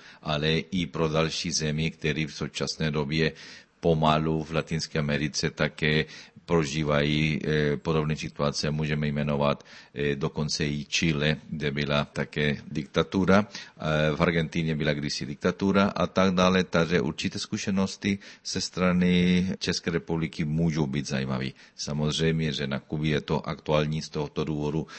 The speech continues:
že tam, e, opozice se připravuje na ten přechod.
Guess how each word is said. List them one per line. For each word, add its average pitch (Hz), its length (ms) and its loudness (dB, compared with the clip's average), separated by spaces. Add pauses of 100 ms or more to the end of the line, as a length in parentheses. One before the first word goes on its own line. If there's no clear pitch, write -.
(180)
že 78 120 -4
tam, 76 340 0 (460)
e, 76 260 2
opozice 82 640 0
se 87 160 2
připravuje 71 1400 0 (300)
na 76 180 0
ten 71 260 -2
přechod. - 600 -8